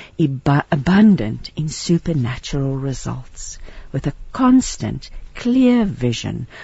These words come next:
of never-ending life in God's world before you, and one of the, and of the everlasting significance of your work day by day, a radiant life and a radiant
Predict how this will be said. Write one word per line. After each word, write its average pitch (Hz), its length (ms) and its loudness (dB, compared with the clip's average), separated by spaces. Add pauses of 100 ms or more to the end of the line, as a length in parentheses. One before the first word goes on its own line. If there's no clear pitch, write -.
(120)
of - 200 -6
never-ending 139 880 2
life 113 560 -6
in 127 240 -2
God's 135 460 -4
world 139 540 -6 (100)
before 123 520 -2
you, 107 260 -8 (460)
and 139 240 4
one 151 480 4
of - 200 -6
the, - 260 -6 (240)
and 202 360 6
of 139 240 0
the 135 160 -2 (180)
everlasting 156 880 2
significance 139 1080 -2 (320)
of - 220 -2
your 131 180 2
work 131 520 -6 (240)
day 127 440 -2
by 120 300 -4
day, 117 360 -8 (360)
a 131 100 0
radiant 165 640 4
life 110 540 -4 (240)
and 123 340 -4
a 131 80 -6
radiant 123 760 -4